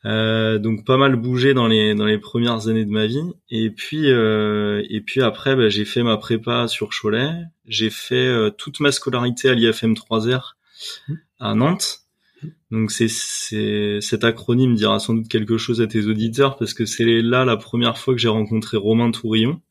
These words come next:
Speaker 2: Hmm.
Speaker 1: qui a fait un podcast avec toi. Donc on a fait, euh, on a fait trois ans là à l'I F M trois R.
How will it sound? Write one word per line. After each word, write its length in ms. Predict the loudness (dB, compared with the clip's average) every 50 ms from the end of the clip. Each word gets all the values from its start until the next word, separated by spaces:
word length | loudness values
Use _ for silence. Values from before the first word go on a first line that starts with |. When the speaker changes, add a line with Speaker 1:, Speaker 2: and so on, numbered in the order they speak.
| _ _ _ _ _ -10
Speaker 2:
Hmm. 100 | -10 -10
Speaker 1:
qui 100 | -10 -10
a 20 |
fait 120 | -4 -2
un 100 | -2 -2
podcast 440 | 0 -2 -4 -2 -2 -4 -4 -4 -4
avec 220 | -2 -2 -4 -4 -6
toi. 260 | -8 -8 -8 -8 _ _ _ _ _ _ _ _ _ _ _ _ _ -10
Donc 280 | -6 -6 -6 -4 -2
on 80 | 0 0
a 80 | 0
fait, 180 | 0 0 2 2
euh, 560 | 4 4 4 4 2 2 2 0 -2 -2 -4 -6
on 100 | -6 -4
a 80 | -4 -4
fait 180 | -2 0 -2 -2
trois 400 | -2 -6 -2 0 0 2 2 0
ans 120 | 0 0
là 140 | 0 0 0
à 40 | 0
l'I 180 | 0 2 0 0
F 100 | 0 0
M 100 | -2 -2
trois 240 | -2 -4 -4 -4 0
R. 340 | 2 0 0 0 -8 -16